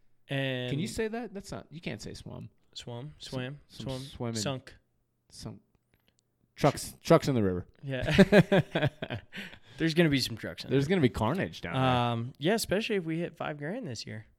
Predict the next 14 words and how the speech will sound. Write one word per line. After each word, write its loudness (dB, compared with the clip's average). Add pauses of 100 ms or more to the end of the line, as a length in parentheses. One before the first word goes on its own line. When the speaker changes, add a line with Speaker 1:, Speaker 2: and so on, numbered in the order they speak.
(120)
Speaker 2:
Right. -4 (600)
Which, -4 (1000)
if -6
my 0
predictions -2
are -14
correct. -10 (880)
Speaker 1:
<laughs> -8
I 0
don't 2
know, 0
man. -4
I -4
mean, -4